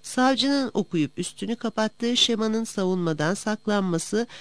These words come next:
savunma hakkının özünü yok etmektir. Üstelik gizlenen bu şema Ergenekon tertibini ortaya koyacak bir belgedir,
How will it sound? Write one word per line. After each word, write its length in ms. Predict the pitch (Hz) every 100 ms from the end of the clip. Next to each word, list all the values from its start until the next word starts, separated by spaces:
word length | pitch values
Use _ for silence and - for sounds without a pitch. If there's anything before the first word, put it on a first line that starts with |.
| -
savunma 500 | - 240 233 226 240
hakkının 440 | 233 226 - 226 214
özünü 360 | 208 180 220
yok 240 | 233 196 135
etmektir. 600 | 120 110 110 - 80 - - - -
Üstelik 460 | 254 - 254 247 -
gizlenen 580 | 202 170 180 135 113 131
bu 60 |
şema 440 | 175 165 135 110 147 - -
Ergenekon 600 | 202 226 233 247 247 262
tertibini 560 | 254 233 226 - 226 220
ortaya 420 | 190 214 - 220
koyacak 600 | - 214 208 214 226 -
bir 180 | 226 185
belgedir, 600 | 196 185 139 123 214